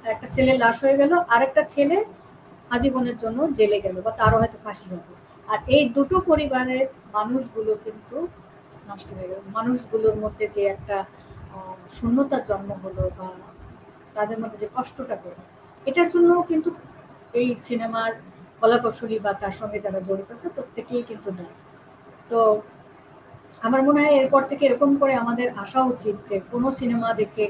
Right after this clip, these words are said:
কেউ যদি প্রভাবিত হয়, কোনো অনুষ্ঠান দেখে যদি কেউ এরকম খারাপ কিছু দিকে যায়, খারাপ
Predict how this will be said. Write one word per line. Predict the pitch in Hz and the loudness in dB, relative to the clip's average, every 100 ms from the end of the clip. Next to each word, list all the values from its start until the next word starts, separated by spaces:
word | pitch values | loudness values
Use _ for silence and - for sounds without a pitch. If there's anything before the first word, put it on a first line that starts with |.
| 214 | 0
কেউ | 208 | -2
যদি | 202 196 185 | -2 -8 -6
প্রভাবিত | 208 226 233 - | -4 -4 -6 -10
হয়, | 208 208 202 - - - 294 | -6 -2 -2 -4 -14 -4 4
কোনো | 311 339 | 8 10
অনুষ্ঠান | 302 247 254 - 269 | 10 8 2 0 0
দেখে | 247 226 240 | 2 0 0
যদি | 226 220 - | 0 -2 2
কেউ | 214 214 | 6 6
এরকম | 202 220 208 - | 4 -2 -8 -4
খারাপ | 214 240 - | -2 -2 -6
কিছু | 240 - 214 - - | -14 -4 -4 -4 -8
দিকে | 233 220 - | -2 -2 0
যায়, | 196 196 190 - - | 0 0 -2 -8 -6
খারাপ | 208 | -2